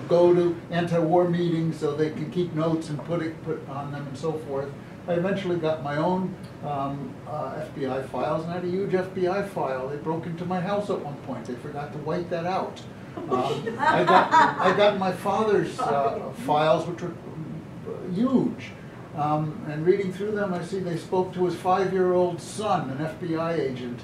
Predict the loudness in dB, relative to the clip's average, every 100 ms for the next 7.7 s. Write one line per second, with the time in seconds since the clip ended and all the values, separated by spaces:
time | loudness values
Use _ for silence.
0 | -14 -14 -14 -12 0 6 6 4 0 2
1 | 4 2 0 0 0 -2 0 0 -2 -4
2 | -2 0 4 4 2 -2 -4 -4 -2 0
3 | 0 0 -2 -4 2 4 4 2 0 -2
4 | -2 -4 -8 -14 -14 -2 0 2 0 2
5 | 2 0 -4 -2 0 0 0 0 0 2
6 | 4 4 4 0 -4 -2 -2 -2 -4 -6
7 | -8 -4 -2 -2 -2 -2 -4